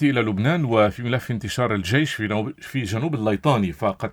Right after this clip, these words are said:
كشف مسؤول عسكري بارز في لجنة مراقبة وقف النار تأكيده مضي اللجنة في عملها من دون أي توقف أو عقبات، لافتا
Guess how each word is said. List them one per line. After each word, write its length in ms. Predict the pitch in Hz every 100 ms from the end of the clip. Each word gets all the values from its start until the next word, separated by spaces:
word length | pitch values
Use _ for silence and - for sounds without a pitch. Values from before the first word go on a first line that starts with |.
| -
كشف 400 | 165 143 113 113
مسؤول 640 | 101 101 98 170 147 113
عسكري 400 | 92 95 - 117
بارز 520 | 101 92 117 127 101
في 100 | -
لجنة 300 | 110 101 104 -
مراقبة 600 | 104 101 95 - 107 113
وقف 200 | 104 -
النار 300 | 110 131 113 - - - - - -
تأكيده 760 | 127 - 175 151 123 120 123 113
مضي 340 | 117 131 139
اللجنة 440 | 98 117 120 135
في 160 | 135 117
عملها 440 | 90 104 147 113
من 140 | 110 104
دون 160 | 107
أي 160 | 113 104
توقف 460 | 107 123 151 - 127
أو 180 | 117
عقبات، 540 | 107 - 127 135 98 -
لافتا 440 | 117 127 131 139